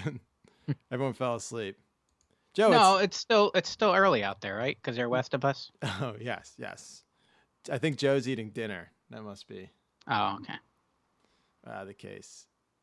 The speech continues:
Speaker 1: Uh, does everyone eat dinner at eight o'clock, or is it just me?
Speaker 2: I usually eat dinner between eight and one.
Speaker 1: Eight, so your family eats at eight?
Speaker 2: No.
Speaker 1: Oh.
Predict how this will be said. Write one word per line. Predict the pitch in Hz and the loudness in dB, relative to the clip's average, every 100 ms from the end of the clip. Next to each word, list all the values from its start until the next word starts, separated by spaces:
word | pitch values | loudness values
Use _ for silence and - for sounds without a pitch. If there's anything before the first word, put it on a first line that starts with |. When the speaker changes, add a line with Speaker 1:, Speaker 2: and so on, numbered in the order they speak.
| _ _ _ _ _ | _ _ _ _ _
Speaker 1:
Uh, | 127 123 | -6 -6
does | 120 110 | -6 -6
everyone | 123 151 151 | -2 -2 -2
eat | 139 | -2
dinner | 156 156 | -4 -2
at | 151 | -2
eight | 143 | -2
o'clock, | 139 156 143 135 | -4 -4 -4 -4
or | 110 | -10
is | 101 | -10
it | |
just | 87 98 - - | -12 -12 -14 -16
me? | 90 80 _ _ _ _ _ _ _ _ _ _ _ _ _ _ _ _ _ _ _ _ _ _ _ _ _ _ _ _ _ _ | -18 -18 _ _ _ _ _ _ _ _ _ _ _ _ _ _ _ _ _ _ _ _ _ _ _ _ _ _ _ _ _ _
Speaker 2:
I | 160 | 2
usually | 175 175 165 | 4 4 4
eat | 139 - | 2 4
dinner | 131 127 | 6 6
between | 117 - 127 123 120 120 | 2 -2 0 2 2 0
eight | 123 117 | -2 -2
and | 131 110 107 | 0 -2 2
one. | 110 110 110 _ _ _ _ _ _ _ _ _ _ _ _ _ _ _ _ _ _ _ 127 | 2 0 -4 _ _ _ _ _ _ _ _ _ _ _ _ _ _ _ _ _ _ _ -10
Speaker 1:
Eight, | 131 131 127 | -10 -10 -18
so | - | -10
your | 113 107 | -8 -8
family | 110 113 110 107 | -8 -8 -6 -8
eats | 104 104 | -10 -10
at | |
eight? | 98 110 - _ _ _ _ _ _ _ - | -8 -8 -10 _ _ _ _ _ _ _ 2
Speaker 2:
No. | 185 113 92 _ _ _ | 4 4 0 _ _ _
Speaker 1:
Oh. | 107 87 | -12 -12